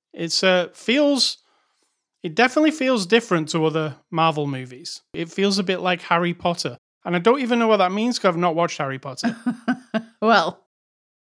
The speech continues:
Speaker 2: that seems
Speaker 1: But there was something
Speaker 2: unreasonable.
Speaker 1: Harry Potter about it. I can't tell you what it is. It might have been the Britishness at the
Speaker 2: See, I
Speaker 1: beginning and
Speaker 2: felt Peter Pan. And then they made the Peter Pan reference. I'm like, "Oh, there it is."
Speaker 1: They did
Speaker 2: I
Speaker 1: make it.
Speaker 2: actually really thought that. So that's funny.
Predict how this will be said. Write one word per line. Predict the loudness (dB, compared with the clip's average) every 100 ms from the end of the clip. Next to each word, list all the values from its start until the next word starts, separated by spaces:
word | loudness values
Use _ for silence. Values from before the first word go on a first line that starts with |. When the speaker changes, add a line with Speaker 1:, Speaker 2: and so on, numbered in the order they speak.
| _ -12
Speaker 2:
that | -10
seems | -4 2
Speaker 1:
But | 4
there | 4
was | 4
something | 4 6 6
Speaker 2:
unreasonable. | 6 6
Speaker 1:
Harry | 4
Potter | 2 2 2 0
about | 0 -4 -8
it. | -14 -16 _ _ -16
I | -10
can't | -4 -2
tell | -2
you | -2
what | -4
it | -8
is. | -12 -14 -8
It | 0
might | 0
have | 0
been | -2
the | 0
Britishness | -2 -2 -6 -4 -4 -4
at | -4
the | 2
Speaker 2:
See, | 6
I | 6 6
Speaker 1:
beginning | 4 2
and |
Speaker 2:
felt | 4 6 6 2 -2 _ _ _ _ _ _ _ _
Peter | -2 -2 -2
Pan. | -2 -2 0 -2 -2
And | 2
then | 4 6
they | 4
made | 4
the | 2
Peter | 0 0
Pan | 2 4 4
reference. | 4 2 2 -2
I'm | 0
like, | 0 2
"Oh, | 4 4 2 -8
there | -4 0 2
it |
is." | 2 0 -2 -4
Speaker 1:
They | -4
did | 0 0 0 -2
Speaker 2:
I | 2
Speaker 1:
make | 4
it. |
Speaker 2:
actually | 4 0 -2
really | 2 2 2 0
thought | -2 -2 -4
that. | -8 -8 -10
So | -6
that's | -6 -8
funny. | -12 -10 -10 -10